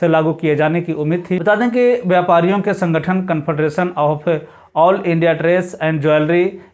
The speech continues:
Industry से जुड़े ट्रेड्स ने सरकार को हॉलमार्किंग लागू होने की एक जून दो हज़ार इक्कीस की तारीख बढ़ाने की मांग की थी। हालांकि हालात को देखते हुए सरकार ने उनकी यह मांग मान ली है। आईटीआर की नई वेबसाइट। इनकम टैक्स रिटर्न को लेकर अगले महीने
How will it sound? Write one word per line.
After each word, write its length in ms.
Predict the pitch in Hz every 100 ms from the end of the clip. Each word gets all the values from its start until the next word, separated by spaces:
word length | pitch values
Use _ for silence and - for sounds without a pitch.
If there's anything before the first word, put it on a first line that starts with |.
| 165
Industry 540 | 160 160 156 - 185
से 180 | 180 170
जुड़े 300 | 143 165 165
ट्रेड्स 440 | 165 175 170 -
ने 120 | 180 156
सरकार 420 | 151 147 160 175
को 120 | 175
हॉलमार्किंग 720 | 123 147 151 160 165 170 202 196 - - _ _
लागू 260 | 151 165 175
होने 340 | 175 156 165
की 320 | 180 175 170 170
एक 220 | 190 208
जून 180 | 170 165
दो 80 | 156
हज़ार 180 | 156 156
इक्कीस 260 | 156 185
की 100 | 185
तारीख 280 | 175 139 147
बढ़ाने 380 | 147 147 156 165
की 100 | 165
मांग 220 | 143 135
की 120 | 143
थी। 180 | 147 147 -
हालांकि 400 | 151 139 143 147 143
हालात 260 | 160 175 190
को 120 | 190
देखते 320 | 160 160 -
हुए 220 | 175 165 175
सरकार 440 | 165 147 156 165
ने 300 | 165 160 165 - _ _
उनकी 240 | 160 165
यह 160 | 156 143
मांग 280 | 147 151 175 175 -
मान 260 | 165 165 135
ली 100 | 127
है। 300 | 139 123 -
आईटीआर 480 | 156 175 196 196 208
की 140 | 208 185
नई 180 | 156
वेबसाइट। 520 | 147 139 135 147 127 - - _
इनकम 360 | 156 156 160 160
टैक्स 280 | 160 156 156
रिटर्न 340 | 147 165 165
को 120 | 160
लेकर 260 | 151 160 151
अगले 340 | - 151 165
महीने 420 | 170 151 151 165